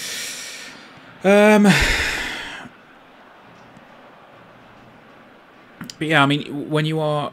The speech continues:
when you, you know, when you, uh, when you're making a game about football,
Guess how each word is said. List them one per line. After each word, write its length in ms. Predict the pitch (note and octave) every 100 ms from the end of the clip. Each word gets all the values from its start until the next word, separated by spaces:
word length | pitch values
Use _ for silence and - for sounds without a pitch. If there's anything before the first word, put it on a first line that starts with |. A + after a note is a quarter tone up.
| -
when 160 | A2 C#3
you, 120 | A#2+ - _
you 80 | C#3+
know, 120 | A#2+
when 140 | A2+ B2
you, 140 | B2 - - -
uh, 420 | G#2+ F#2+ F#2 F#2 - - - - - - - - - - -
when 140 | F#3
you're 100 | F#3+
making 380 | F#3 F#3 F#3 F#3
a 60 | F#3
game 400 | C#3+ D3+ D#3 D#3
about 480 | C3 B2 B2+ B2 - - - -
football, 540 | - D3+ C#3 C#3+ D#3